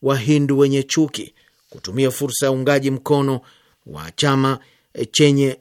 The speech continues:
misimamo mikali na ya utaifa cha B J P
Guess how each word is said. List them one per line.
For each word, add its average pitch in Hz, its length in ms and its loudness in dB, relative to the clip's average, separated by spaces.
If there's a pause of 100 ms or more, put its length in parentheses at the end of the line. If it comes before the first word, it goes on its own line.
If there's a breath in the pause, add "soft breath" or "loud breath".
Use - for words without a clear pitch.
(100)
misimamo 135 580 0
mikali 139 640 0
na 139 160 -2
ya 135 120 6
utaifa 139 640 -2
cha 135 160 -4
B 147 560 -4
J 139 340 0
P 139 360 -6